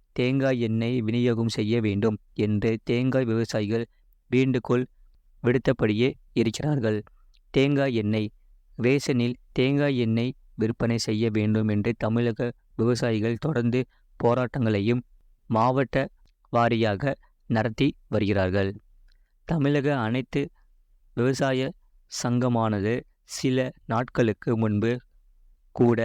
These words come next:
சென்னையில் போராட்டத்தை நடத்தியிருந்தது. அப்போது அச்சங்க தலைவர்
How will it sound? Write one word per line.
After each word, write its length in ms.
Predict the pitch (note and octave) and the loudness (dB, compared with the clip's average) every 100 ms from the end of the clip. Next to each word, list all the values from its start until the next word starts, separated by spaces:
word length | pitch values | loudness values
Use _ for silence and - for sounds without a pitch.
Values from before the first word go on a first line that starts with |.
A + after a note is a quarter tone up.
| C#3 - | -4 -6
சென்னையில் 600 | - A#2+ C3 C3+ B2+ C#3 _ | -2 0 0 0 0 -4 _
போராட்டத்தை 640 | - A#2+ B2+ A#2 A#2+ G2+ C3 - - - - _ - | -2 2 2 -2 -4 -2 -2 -2 -12 -20 -20 _ -2
நடத்தியிருந்தது. 720 | A#2 A2+ B2 A2 G2+ G#2 G#2 G2 - _ _ _ _ _ - | -2 0 2 2 0 0 -2 -2 -10 _ _ _ _ _ -2
அப்போது 500 | A#2 - C#3+ B2 A#2+ C3+ - - C#3 | -2 2 4 4 4 -2 -6 -8 -4
அச்சங்க 600 | A#2 - - A#2 A#2 A#2+ | -4 -6 -4 0 0 -2
தலைவர் 440 | - G#2 G#2+ A#2 | -2 -2 0 -2